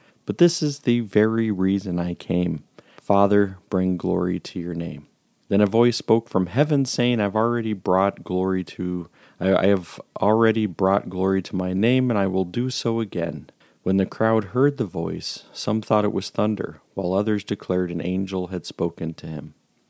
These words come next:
Then Jesus told them, "The voice was not for your benefit, not mine. Er, the voice was for your benefit, not mine. The time for judging this world has come, when Satan, the ruler of the world, will be cast out, and when I am lifted up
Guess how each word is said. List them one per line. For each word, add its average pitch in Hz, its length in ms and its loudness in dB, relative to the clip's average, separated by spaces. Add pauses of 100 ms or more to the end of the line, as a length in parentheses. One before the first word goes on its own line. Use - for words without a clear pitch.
(220)
Then 95 240 4
Jesus 98 420 0
told 92 300 0
them, 90 160 0
"The 90 80 -4
voice 104 420 4
was 139 180 0
not 151 280 -2
for 139 160 -2
your 143 180 2
benefit, 92 580 -2 (640)
not 104 320 0
mine. 95 380 -2 (200)
Er, 92 300 -2
the 95 160 -4
voice 131 400 2
was 110 160 2
for 117 340 4
your 110 360 4
benefit, 95 520 0
not 92 280 -2
mine. 85 380 -6 (400)
The 95 80 -6
time 107 280 2
for 131 160 -2
judging 127 540 4
this 113 240 -2
world 107 260 4
has 113 140 -4
come, 80 400 -4 (240)
when 90 160 -2
Satan, 113 400 2
the 120 80 2
ruler 117 360 2
of 120 120 -4
the 123 80 0
world, 104 340 4
will 104 80 -6
be 95 140 -2
cast - 520 -4
out, 80 280 -4 (260)
and 90 180 -2
when 92 120 2
I 92 60 2
am 90 140 0
lifted 139 460 4
up 127 300 -2